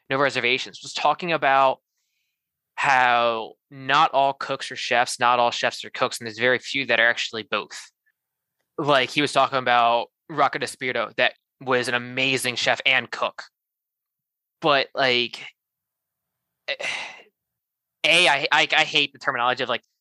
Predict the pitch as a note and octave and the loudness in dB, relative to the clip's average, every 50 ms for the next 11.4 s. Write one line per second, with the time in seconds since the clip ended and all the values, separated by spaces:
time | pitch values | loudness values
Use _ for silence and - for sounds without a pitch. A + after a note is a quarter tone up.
0 | _ _ _ - B2 A#2+ - C3 B2 A#2+ A2 - A#2 A2 A#2 A#2 - A#2 A2 - | _ _ _ -6 -6 -4 -4 -4 -4 -4 -4 -2 -2 0 0 0 -2 -6 -4 -2
1 | B2 A2+ A2 A#2+ A#2+ A2 - _ C3 A#2+ G#2+ A#2 - B2 A2+ - - - - A#2+ | -2 -2 -2 -4 -6 -10 -8 _ -2 0 0 0 0 -4 -6 -8 -4 -2 0 0
2 | A#2 A2 - _ _ - A#2 A#2 A2+ A2+ A2 A2+ A2 A#2+ A#2 A#2 A2+ A2 - _ | 0 0 -2 _ _ 0 0 2 2 2 2 2 2 2 0 0 -2 -6 -12 _
3 | _ - _ D3 C3+ B2+ A#2+ A#2+ - _ _ - C3+ - - - B2 A#2 - - | _ -20 _ -2 0 0 0 0 -4 _ _ -4 -4 -4 -2 -2 -2 -2 -2 -2
4 | - C#3 B2 - - - C#3 B2+ B2 A#2+ A2+ - - _ - B2 A#2+ A#2 A#2 A2+ | -2 -2 -2 -2 -2 -2 0 0 0 0 -2 -4 -10 _ -8 -6 -2 -2 -4 -4
5 | - - _ - B2 B2 - - B2 B2+ B2 A#2 A2 - - - - - - - | -6 -12 _ -12 -10 -10 -10 -10 -4 -2 0 0 0 -2 -4 -4 -6 -6 -8 -10
6 | B2 - B2 B2+ B2 B2+ _ _ _ _ _ _ _ _ _ _ _ _ _ _ | -8 -8 -8 -10 -12 -16 _ _ _ _ _ _ _ _ _ _ _ _ _ _
7 | _ - C3+ A#2+ G#2+ F#2+ - - _ _ - A#2+ A2 A2 - - _ _ _ _ | _ -10 -2 0 0 0 0 -4 _ _ -2 -2 -2 -2 -4 -8 _ _ _ _
8 | _ _ - F3+ E3 F#3 F3+ F#3 F3+ - - F#3 - A#3 A3+ G3 E3+ E3 D#3 D3 | _ _ 2 4 4 6 4 4 4 4 2 2 4 2 4 4 4 2 2 2
9 | B2 C3 B2+ B2 - C#3 B2+ C3 - _ - C#3 C3+ - C#3 D3 D#3 - D#3 D3+ | 2 0 0 0 0 -4 -8 -10 -8 _ -4 -4 -2 0 0 0 2 2 0 0
10 | D3 C3+ - - - C3+ B2+ - - B2+ A#2 A#2+ A#2 - - A#2 A2 - _ - | 0 0 -2 -2 -2 -2 0 0 0 -2 -2 -4 -6 -6 -8 -8 -8 -8 _ -4
11 | - B2 A#2+ A#2+ B2 A#2+ A2+ | -2 0 0 0 0 -2 -4